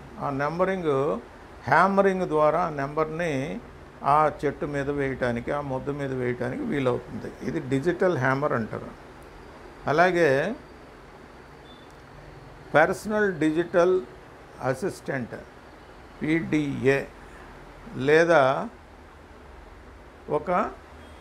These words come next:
జీపీఎస్. మీకు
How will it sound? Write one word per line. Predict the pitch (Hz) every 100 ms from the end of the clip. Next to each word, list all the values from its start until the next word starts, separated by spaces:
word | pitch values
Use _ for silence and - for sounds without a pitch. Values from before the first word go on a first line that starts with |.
| - - - 127
జీపీఎస్. | 143 175 185 156 123 - - - - - - - - - - - - - - - - - - - - - - - - - - - - - - - - - - -
మీకు | 147 147 165 208